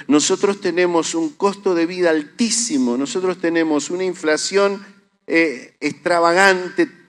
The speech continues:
terrible. Nosotros estamos empeñados durante cien años, hermanos. Hemos, el último acuerdo económico del gobierno que está hoy en turno hizo un acuerdo para pagar la deuda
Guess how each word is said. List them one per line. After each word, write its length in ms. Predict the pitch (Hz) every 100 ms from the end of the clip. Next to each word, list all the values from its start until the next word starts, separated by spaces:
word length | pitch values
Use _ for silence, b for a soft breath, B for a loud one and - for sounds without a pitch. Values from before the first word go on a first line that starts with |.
| -
terrible. 1000 | 180 180 - - 262 233 165 131 110 104 - - B B
Nosotros 580 | 202 214 269 269 262 233
estamos 540 | 208 190 247 233 220
empeñados 840 | 196 185 - 180 214 247 240 214 170
durante 460 | 180 208 196 185
cien 500 | 175 - - 285 262
años, 400 | 254 233 196 185
hermanos. 640 | 170 185 214 180 123 - - _ _ _
Hemos, 420 | 220 240 240 233
el 220 | 226 185
último 420 | 240 262 254 220 190
acuerdo 800 | - 226 220 196 170 156 117
económico 800 | 110 151 165 185 226 214 - 165
del 160 | 156 143
gobierno 560 | 151 180 208 190 170
que 80 | 139
está 440 | 139 - 175 170 -
hoy 260 | 175 175
en 160 | 151 147
turno 420 | 247 254 226 170
hizo 300 | 196 208 233
un 100 | 214
acuerdo 600 | 185 165 220 214 170 147
para 200 | 147 156
pagar 280 | 143 160 208
la 180 | 208 180
deuda 400 | 214 233 220 202